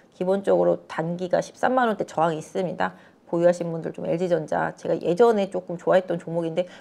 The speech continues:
뭐 지금도 싫어하는 건 아닌데 그냥 마음을 내려놓고 그냥 차분히 보고 <laughs> 있습니다. 그렇기 때문에 사실 뭐 엘지 그룹주들이 제가 봤을 때는 전장을 비롯해서 앞으로 좀 산업의 방향성에 잘 투자가 되어 있거든요. 뭐 로봇도 그렇고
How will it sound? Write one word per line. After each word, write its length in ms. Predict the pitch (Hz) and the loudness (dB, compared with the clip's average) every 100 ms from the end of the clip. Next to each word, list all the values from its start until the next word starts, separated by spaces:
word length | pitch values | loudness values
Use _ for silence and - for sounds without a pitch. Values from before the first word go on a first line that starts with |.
| - | -10
뭐 80 | 247 | -2
지금도 260 | 254 247 | 0 0
싫어하는 360 | 226 247 302 285 | 4 6 6 6
건 140 | 277 | 4
아닌데 500 | 208 175 190 247 - - _ - - | 4 2 4 4 2 -16 _ -20 -14
그냥 260 | - 214 | 0 2
마음을 320 | 196 - 202 | 2 2 2
내려놓고 460 | 175 170 233 240 233 | 2 2 4 2 0
그냥 160 | 190 180 | -4 -6
차분히 340 | - - 247 | -8 -2 -2
보고 240 | - 190 | 0 -2
<laughs> 0 | |
있습니다. 760 | 185 - - 175 196 - - - - - _ - - 277 | -2 -8 -8 -2 -2 0 -6 -6 -12 -20 _ -16 -12 -10
그렇기 280 | - 180 185 | -6 -4 -2
때문에 200 | 175 175 - - | -2 -4 -8 -4
사실 240 | 370 339 | -2 0
뭐 100 | 233 | 2
엘지 380 | - 185 196 330 | 4 4 4 0
그룹주들이 1040 | 330 311 311 269 247 196 190 196 180 156 - | 2 0 -2 -2 0 2 2 0 -2 -6 -12
제가 220 | - 214 | -6 -4
봤을 380 | 254 196 - 240 | -2 -2 -2 4
때는 540 | 240 214 196 208 180 - - _ | 4 4 0 -2 -4 -8 -20 _
전장을 600 | - 170 190 254 254 240 | -2 0 2 2 4 2
비롯해서 540 | 214 175 175 196 202 202 - - - | 2 -4 -4 -4 -4 -4 -18 -18 -14
앞으로 220 | - 277 | -6 -4
좀 100 | 240 | -4
산업의 400 | - - 359 349 | -4 -2 2 2
방향성에 500 | 208 196 247 254 233 | 2 0 0 0 0
잘 360 | - 202 180 - _ | 2 2 2 -2 _
투자가 320 | - - - | -4 0 0
되어 240 | - 208 185 | 4 4 4
있거든요. 520 | 160 - 277 196 247 | 2 4 4 2 -4
뭐 140 | 254 | -6
로봇도 540 | 170 196 254 269 - 214 | -4 -2 -2 -6 -8 -4
그렇고 680 | 175 170 - - 165 156 | -2 -4 -8 -4 -4 -4